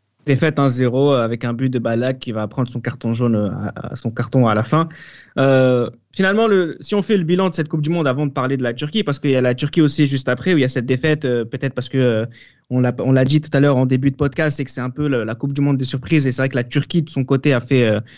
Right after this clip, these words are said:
un grand parcours. On aura l'occasion d'en parler à travers un podcast, euh, très bientôt, bien sûr. Mais ce qui est intéressant, c'est finalement quel bilan on fait de, de cette Coupe du Monde, Gilles Christ.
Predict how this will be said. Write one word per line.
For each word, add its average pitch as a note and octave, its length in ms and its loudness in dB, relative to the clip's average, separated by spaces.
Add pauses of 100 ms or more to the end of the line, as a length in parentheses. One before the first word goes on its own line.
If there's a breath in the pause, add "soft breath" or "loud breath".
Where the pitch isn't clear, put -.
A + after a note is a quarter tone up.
(180 loud breath)
un A#2 80 -2
grand B2 140 0
parcours. D3 320 2
On C#3 80 2
aura B2 140 -2
l'occasion B2+ 320 -2
d'en B2 100 -2
parler B2 200 -4
à A#2+ 40 -2
travers B2 300 -4
un A#2 60 -6
podcast, B2 440 -8
euh, A2 240 -8
très B2 180 -10
bientôt, D3 300 -6
bien C#3 120 -4
sûr. G#3 240 -6 (440 soft breath)
Mais C3+ 220 2
ce - 100 -10
qui F3 80 -2
est - 20 2
intéressant, E3+ 640 -2 (280 soft breath)
c'est E3+ 480 0
finalement G#3+ 360 -2
quel B3 220 -2
bilan G#3 260 0
on F#3 80 -2
fait G3+ 180 0
de, D#3 220 -2
de C3+ 80 -6
cette D3+ 200 -8
Coupe D3+ 160 -10
du D3 100 -4
Monde, D3+ 160 -2
Gilles C3+ 100 -6
Christ. A#2+ 300 -6